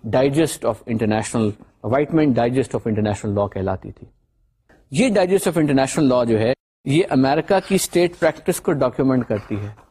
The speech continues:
کہ مختلف ایشوز پر، باؤنڈریز کا ایشو ہے، ایلین انیمیز کا ایشو ہے، ایویئیشن کے ایشوز ہیں، فشریز کے ایشوز ہیں،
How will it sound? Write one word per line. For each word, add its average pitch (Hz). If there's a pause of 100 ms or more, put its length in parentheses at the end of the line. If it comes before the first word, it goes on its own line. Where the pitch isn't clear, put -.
(440)
کہ 160
مختلف 156
ایشوز 120
پر، 117
باؤنڈریز 131
کا 113
ایشو 101
ہے، 107 (440)
ایلین 147
انیمیز 139
کا 120
ایشو 104
ہے، 113 (320)
ایویئیشن 151
کے 139
ایشوز 113
ہیں، 120 (1300)
فشریز 196
کے 147
ایشوز 117
ہیں، 120